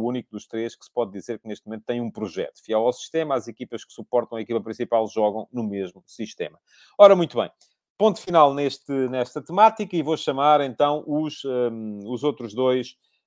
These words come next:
ah, vip, ah, que, ahm, que, ah, tenho comigo. Queria só alertar o Vasco Batista, que está em mute, mas não é da minha parte, é o próprio Vasco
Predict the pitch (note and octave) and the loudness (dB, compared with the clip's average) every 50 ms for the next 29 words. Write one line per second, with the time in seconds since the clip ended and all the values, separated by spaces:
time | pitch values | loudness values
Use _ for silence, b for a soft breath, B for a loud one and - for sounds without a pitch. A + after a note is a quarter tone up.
0 | _ - C3+ B2 A#2 A#2 A2+ A2 G#2+ G2+ F2+ G2+ C#3 E3+ - - _ _ _ _ | _ -2 0 0 0 0 0 -2 -4 -4 -6 -4 -4 -4 -4 -6 _ _ _ _
1 | _ _ _ _ - B2 A#2 A2 G#2+ - - C#3 C3+ C3+ C3+ C3+ C3+ C3+ A#2+ - | _ _ _ _ -6 -4 -4 -4 -4 -4 -4 -4 -2 -2 0 -2 -2 -4 -6 -4
2 | B2+ A#2+ A2+ A2+ A2 G#2+ G#2+ G#2 G#2 G2+ G2+ G2+ G2 G2 F#2+ F#2+ F#2+ F#2 F2+ F2+ | -2 -2 0 0 0 0 0 0 0 0 0 -2 -4 -4 -8 -14 -14 -14 -14 -14
3 | F2 F2 E2+ E2 E2 D#2 D#2 D#2 D#2+ D#2+ _ _ _ _ _ - B2+ C3 C3 C3 | -16 -16 -18 -20 -20 _ _ _ _ _ _ _ _ _ _ -8 -4 -4 -2 -2
4 | C3 C3 B2+ C3 B2+ - A2+ A2 A2 G#2+ G#2+ G#2 G2+ G2 F#2+ F#2 F2+ F2+ F2 F2 | -2 -4 -4 -6 -6 -4 -4 -2 -2 -2 -2 -2 -4 -4 -4 -6 -6 -6 -6 -8
5 | E2 D#2+ E2+ F2 E2+ - B2 A#2+ A2+ - - D3 D3 E3+ G3 G#3 G#3 F3 F3+ F3 | -8 -8 -10 -6 -2 -2 -2 -2 -2 -2 -2 0 4 4 6 4 4 2 0 -4
6 | - - D#3 D3+ D3 C#3 - D3+ C#3+ C3+ C3 B2+ C3 B2 C3+ B2 A#2 A#2+ A#2 A#2+ | -2 0 0 0 0 0 2 4 4 4 6 4 2 4 4 4 4 4 4 4
7 | C#3 C3 - - D3 C3 A#2 - - C3 A#2 G#2+ - A#2+ G#2 - _ - D3+ C#3 | 4 4 4 2 2 2 2 2 0 -6 -6 -6 -8 -10 -12 -12 _ -10 -10 -10
8 | - - - C#3 A#2 - - - E3 D3+ D3 C3+ B2+ C3 C#3 D3 D#3 D#3 - - | -6 0 4 4 4 4 4 2 0 0 0 0 0 0 2 2 2 0 -4 -10
9 | E3 C#3 C3+ C#3 C3 A2+ B2+ B2+ B2 A#2+ A#2 A2 G2+ G#2 G#2 G#2+ A2+ A#2+ - - | -8 -6 -4 -4 -4 -4 -4 -2 0 0 0 0 0 -2 -4 -2 -2 -2 0 0
10 | D#3+ F#3 F3+ - - - A#2+ A2 - - B2 A#2 - - A#2 A2 G2+ A#2+ A2+ G2 | -2 -2 -2 -4 -6 -6 -6 -6 -4 -2 -2 -2 -2 -2 -6 -2 0 2 0 0
11 | - | -2